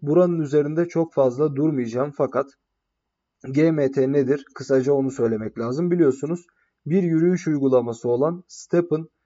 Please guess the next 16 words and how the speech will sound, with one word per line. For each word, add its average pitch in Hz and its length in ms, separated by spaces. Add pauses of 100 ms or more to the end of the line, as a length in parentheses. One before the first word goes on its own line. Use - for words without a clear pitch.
(240)
projesinin 135 640
arkadaşlar 117 760
token'ıdır 151 680 (440)
G 127 200
M 104 180
T. - 140 (540)
Şimdi 170 300
bununla 170 380
birlikte 135 500 (400)
rankı 156 340
yetmiş 127 500
bir 170 80
olan, 147 440
e, 107 300
oldukça 139 640 (420)
popüler, 160 500